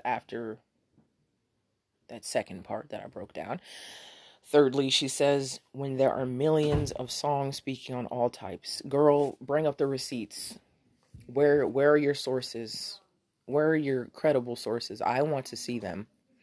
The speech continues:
I mean, because I know that, you know, they say those type of things, but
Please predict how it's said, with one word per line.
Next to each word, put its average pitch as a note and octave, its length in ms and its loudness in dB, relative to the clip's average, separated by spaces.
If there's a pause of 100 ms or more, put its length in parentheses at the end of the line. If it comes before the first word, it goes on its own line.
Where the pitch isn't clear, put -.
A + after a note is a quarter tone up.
(680)
I - 60 4
mean, G3 180 6
because G3 240 4
I G3 100 8
know G3+ 280 6
that, E3+ 240 6
you C#3 140 -4
know, B2 260 -2
they C3 180 -2
say B2 560 -2
those B2 180 -8
type B2 200 -8
of A2+ 60 -16
things, A2+ 320 -10
but C#3 240 2